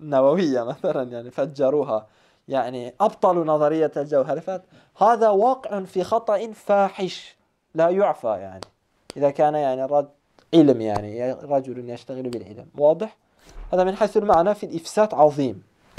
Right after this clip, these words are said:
لا علاقة له بجوهر الفتوى هذه الذرة. إن، إن قسمته إلى ألف قسمة، يعني، هذا ال-، هذه الذرة، وصلت إلى كواركات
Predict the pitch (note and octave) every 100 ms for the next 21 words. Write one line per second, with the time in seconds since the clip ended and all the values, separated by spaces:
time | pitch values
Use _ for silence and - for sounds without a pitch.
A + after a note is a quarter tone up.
0 | - _ _ _ _ _ _ _ _ _
1 | _ - G#3+ G#3+ G3 F3+ E3 E3 D3+ C#3
2 | D3 C#3 C#3 C#3+ C#3 B2+ B2 B2 A#2 G#2+
3 | G#2 G#2 _ _ _ _ _ _ _ _
4 | _ D#3+ D#3+ D#3 - E3+ E3+ - _ D#3+
5 | E3 - A#3 - F3 F3 F3 G3+ G3+ -
6 | _ _ A3+ B3 A3 - _ _ _ A#3+
7 | - F3 C#3 C3+ B2+ D#3 D3+ C#3 B2+ -
8 | _ - E3 D3+ C#3 C#3 D#3 C#3+ B2+ D3
9 | _ _ _ _ D#3+ - G#3+ G#3 G#3 G3
10 | - F#3 F3+ - A3 A3